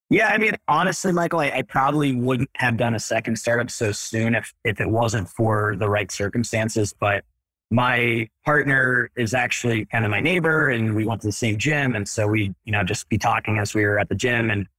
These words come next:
the one day I said that, 'cause honestly, I had never placed a dental implant. So it's kind of funny that I own this office that only does dental implants.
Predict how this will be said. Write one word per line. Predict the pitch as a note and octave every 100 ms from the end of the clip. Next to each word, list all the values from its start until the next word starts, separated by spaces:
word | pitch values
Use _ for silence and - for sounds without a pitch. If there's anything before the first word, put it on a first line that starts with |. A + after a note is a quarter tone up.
| _ _ _ -
the |
one | C3+ D3 C#3+
day | C3
I | A#2+
said | - G#3+ F#3+
that, | - _ -
'cause | C#3 D#3+
honestly, | F#3+ G3+ - C3 -
I | C3
had | D3
never | B2+ B2 B2
placed | A#2+ A2+
a | -
dental | G#2+ G2
implant. | F#2 D2 -
So | -
it's | A2 -
kind | C#3
of | A#2
funny | B2+ B2+
that | A#2 A2
I | G#2+
own | G#2+ G#2+
this | G2+
office | A2+ A2 A2+ G#2+ -
that | G#2+ G2+ G#2+
only | G2 F#2+
does | F#2
dental | - G2
implants. | D#3+ F3+ A#2+ A2+ G2+ -